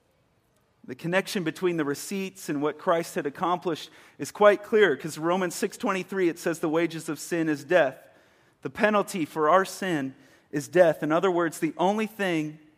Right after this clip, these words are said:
that could take care of sin is death. Keeping commandments? Nope. Doing good works? Nope. Reading your Bible? Nope. Praying?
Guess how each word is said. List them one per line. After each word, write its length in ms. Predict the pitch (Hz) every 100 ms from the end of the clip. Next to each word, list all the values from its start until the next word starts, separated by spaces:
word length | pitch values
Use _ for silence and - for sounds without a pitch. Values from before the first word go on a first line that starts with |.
| _ _ _ _
that 120 | 156 160
could 180 | 165
take 260 | - 202 196
care 220 | 202 185
of 100 | 180
sin 480 | - 180 156 135 131 _ _ _ _ -
is 160 | 135
death. 420 | 120 165 131 123 -
Keeping 340 | 196 185 160
commandments? 840 | 139 147 180 196 208 208 - - _ _ -
Nope. 200 | 180 - - _ _ _ _ _ _ _ _ _ _ 143
Doing 280 | 170 175
good 160 | 156 175
works? 640 | 156 202 220 - - - -
Nope. 340 | 156 196 151 - _ _ _
Reading 280 | - 160 180
your 80 | 160
Bible? 520 | 180 196 202 208 214 - _ _ _ -
Nope. 200 | 170 208 - _ _ _ _ _ _
Praying? 540 | 170 196 202 214 220